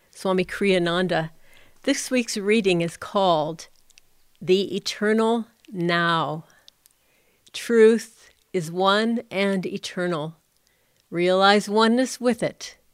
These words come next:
in your deathless self within.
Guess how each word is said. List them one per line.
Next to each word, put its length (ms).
in 80
your 120
deathless 460
self 640
within. 480